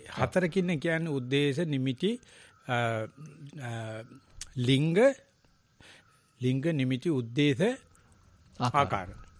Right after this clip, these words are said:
Speaker 2: ඔය ආකාර හතර විතරයි මානවයා කියන්නේ, ගින්න කියන්නේ, පවතිනවා කියන්නේ. පවතින දෙයකට තියෙන ලක්ෂණ හතරයි.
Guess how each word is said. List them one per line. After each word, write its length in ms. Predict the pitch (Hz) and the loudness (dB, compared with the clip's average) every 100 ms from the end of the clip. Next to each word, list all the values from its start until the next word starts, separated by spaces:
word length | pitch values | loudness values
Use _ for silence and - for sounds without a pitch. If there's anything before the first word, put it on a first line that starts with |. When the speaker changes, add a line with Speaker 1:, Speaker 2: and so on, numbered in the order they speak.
| - - - - | -20 -20 -16 -2
Speaker 2:
ඔය 160 | 151 | 2
ආකාර 400 | 170 190 196 202 | 4 4 4 4
හතර 280 | 196 180 180 | 4 2 2
විතරයි 260 | 175 180 202 | 0 0 0
මානවයා 460 | 185 160 156 151 120 | 0 0 0 0 0
කියන්නේ, 340 | 135 127 156 | 0 0 0
ගින්න 300 | 147 147 143 | 0 0 -2
කියන්නේ, 320 | - 127 165 | 0 -2 0
පවතිනවා 460 | 180 175 160 127 110 | 0 0 0 -2 -4
කියන්නේ. 300 | 95 90 101 | -8 -12 -8
පවතින 420 | 120 120 123 147 151 | -4 -4 -2 0 2
දෙයකට 360 | 135 135 156 139 | 2 2 0 0
තියෙන 280 | 139 147 | 2 4
ලක්ෂණ 320 | 170 139 175 135 | 2 2 0 0
හතරයි. 340 | 120 107 | -2 -8